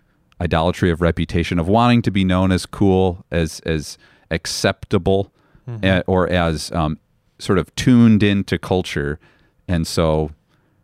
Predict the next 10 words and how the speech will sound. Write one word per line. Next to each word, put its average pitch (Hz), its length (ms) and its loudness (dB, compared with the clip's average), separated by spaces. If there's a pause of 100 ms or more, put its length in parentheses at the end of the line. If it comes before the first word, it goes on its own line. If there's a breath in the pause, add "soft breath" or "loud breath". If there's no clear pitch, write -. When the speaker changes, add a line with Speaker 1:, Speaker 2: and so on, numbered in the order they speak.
(640)
Speaker 1:
not 104 220 2
just - 200 -4
preaching 95 460 -2
certain 82 440 -2
things 87 340 -2
and 78 120 -4
content, 131 460 -2
but 90 120 -2
even 92 240 0
preaching 95 320 -2